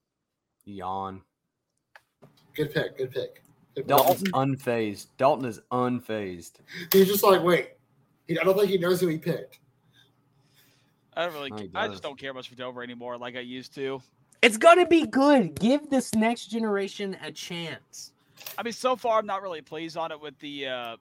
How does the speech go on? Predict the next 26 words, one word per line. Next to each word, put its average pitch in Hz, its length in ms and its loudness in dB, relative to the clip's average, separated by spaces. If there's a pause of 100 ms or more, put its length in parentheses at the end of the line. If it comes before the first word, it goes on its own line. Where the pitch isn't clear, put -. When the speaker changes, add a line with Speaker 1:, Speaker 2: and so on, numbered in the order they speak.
(120)
Speaker 3:
short 151 340 -12
tracks 147 380 -6
like 135 140 -10
Phoenix, 143 460 -12
Dover, 135 640 -12 (420)
uh, 131 220 -4
Martinsville. 135 720 -8 (160)
<laughs> - 160 -20
But, 135 360 -4 (1000)
I 208 60 -6
mean, 220 100 -4
hopefully 190 320 -6
he 180 60 -10
can 170 140 -16
improve. 165 340 -12
We'll 170 100 -12
see. 156 540 -12
Uh, 139 300 -2 (300)
Speaker 4:
Martinsville 226 680 2
does 147 220 -6
not 143 220 -4
count 143 380 -10 (440)
due 156 180 -4
to 156 100 -6
the 135 100 -6
weather. 98 400 -10